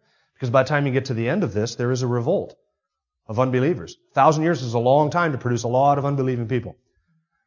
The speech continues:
Right? Okay, so you have people who are unsaved, who die during this period of time. What happens to them? Well, we haven't got to them yet. People who are saved who die during this period of time,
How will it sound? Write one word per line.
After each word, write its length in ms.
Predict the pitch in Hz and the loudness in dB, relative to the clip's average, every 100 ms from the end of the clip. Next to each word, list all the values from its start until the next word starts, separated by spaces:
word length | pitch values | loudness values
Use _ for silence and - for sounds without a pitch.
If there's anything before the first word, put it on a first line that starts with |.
| _ _ _ _ _ _ _ _ _ | _ _ _ _ _ _ _ _ _
Right? 300 | 101 131 131 _ _ _ _ _ - | -6 -6 -8 _ _ _ _ _ 0
Okay, 160 | 131 | 2
so 340 | 156 143 113 131 | 4 4 4 2
you 120 | 151 | 4
have 140 | 156 | 4
people 300 | - 190 190 | 4 2 4
who 160 | 147 160 | 6 8
are 120 | 143 - | 8 6
unsaved, 680 | 170 220 214 151 147 180 127 | 4 4 4 4 4 0 -4
who 100 | 160 | -2
die 260 | 139 139 160 | 4 6 6
during 200 | 170 165 | 4 2
this 120 | 151 | 2
period 200 | 151 151 | 2 0
of 80 | 123 | 2
time. 220 | 131 123 | 0 0
What 100 | 147 | 2
happens 340 | 151 151 143 - | 2 2 -2 -2
to 100 | 135 | -2
them? 260 | 170 95 | -2 -2
Well, 160 | 117 131 | -2 2
we 80 | 135 | 4
haven't 160 | 139 | 4
got 140 | 143 143 | 4 2
to 100 | 135 | 2
them 180 | 190 | 2
yet. 320 | 135 110 - - _ _ _ | 4 2 0 -10 _ _ _
People 300 | 185 180 165 | 2 4 4
who 120 | 160 | 6
are 100 | 151 | 6
saved 460 | 143 - 208 254 165 | 4 2 2 2 2
who 100 | 156 | 2
die 240 | 143 139 | 6 6
during 180 | 135 139 | 4 0
this 140 | 135 | -2
period 260 | 123 147 131 | -2 0 0
of 80 | 113 | -2
time, 380 | 131 117 143 | -2 -2 -2